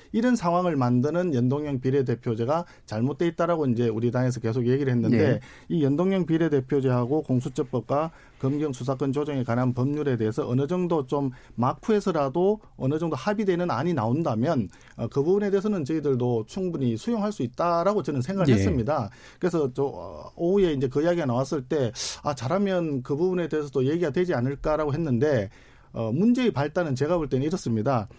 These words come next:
Speaker 1: 그 내용보다, 내용보다 협상이라고 하는 건 내용도 중요하지만 그 과정, 절차도
Speaker 2: 네.
Speaker 1: 중요하지 않습니까? 이것을 먼저 언론에다 이렇게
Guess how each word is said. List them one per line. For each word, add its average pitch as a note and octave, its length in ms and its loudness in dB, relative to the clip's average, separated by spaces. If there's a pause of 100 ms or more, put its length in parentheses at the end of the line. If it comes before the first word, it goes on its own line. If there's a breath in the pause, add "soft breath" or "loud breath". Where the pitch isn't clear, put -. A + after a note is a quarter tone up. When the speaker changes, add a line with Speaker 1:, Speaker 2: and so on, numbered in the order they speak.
(120)
Speaker 1:
그 G3 100 0
내용보다, C3 920 2 (120)
내용보다 C#3+ 500 0 (280 loud breath)
협상이라고 A3+ 500 0
하는 D3 180 -2
건 B2+ 160 4
내용도 G#3 400 4
중요하지만 A#2+ 580 0
그 B2+ 160 -2
과정, A#2 560 0
절차도 B2 340 4
Speaker 2:
네. D#3 60 2
Speaker 1:
중요하지 D#3 340 -2
않습니까? G#2 520 -4 (300 loud breath)
이것을 G#3 580 4
먼저 E3+ 460 2
언론에다 G#3+ 540 2
이렇게 D3+ 440 0